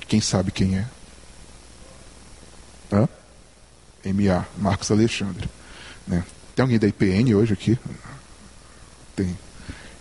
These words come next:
Então, a ideia é essa, né? Ele me influenciou muito, eu não tenho nada a ver com ele, na verdade. Mas ele influenciou a questão da teologia, a questão de como você, é,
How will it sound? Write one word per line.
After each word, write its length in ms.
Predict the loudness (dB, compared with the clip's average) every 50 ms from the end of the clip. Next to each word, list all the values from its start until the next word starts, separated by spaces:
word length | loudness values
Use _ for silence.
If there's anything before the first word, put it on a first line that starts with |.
| -20 -20 -20 -20 -20 -20 -4 0
Então, 160 | 2 2 4
a 60 | 4
ideia 260 | 4 4 4 6 6
é 80 | 4 4
essa, 200 | 2 0 0 2
né? 120 | 2 2 2 4
Ele 200 | 4 4 4 4
me 120 | 4 2
influenciou 440 | 2 2 4 4 4 4 4 2 4
muito, 200 | 4 4 4 2
eu 40 | 2
não 60 | 2
tenho 160 | 2 2 4
nada 220 | 4 4 4 4 4
a 20 |
ver 140 | 4 2 2
com 160 | 4 4 4
ele, 160 | 4 4 4
na 100 | 4 2
verdade. 560 | 2 2 2 0 0 -2 -2 -4 -6 -10 -14 -18 -20 -20 -20 -20 -20 -20 -20 -20 -20 -20 -20 -20 -20 -8 -2
Mas 600 | 2 4 6 6 6 6 4 4 4 4 2 2 0 2
ele 160 | 2 4 4
influenciou 540 | 2 2 4 4 4 4 4 4 6 6 6
a 60 | 6
questão 300 | 4 0 -2 0 0 2
da 100 | 2 2
teologia, 800 | 4 4 6 6 6 6 4 4 2 2 4 4 4 4 2 0 -4 -12 -20 -12 -10
a 80 | -6 -2
questão 420 | 0 0 0 2 2 2 4 4
de 140 | 4 2 -2
como 420 | -2 -2 0 2 4 4 4 2
você, 520 | 2 2 2 2 4 4 4 6 4 4 2 -2 -12 -20 -20 -20 -20 -20 -20 _ _ _ -20 -20 _ _ _ _ -20 -20 -4 2
é, 500 | 4 6 8 8 8 8 8 6 4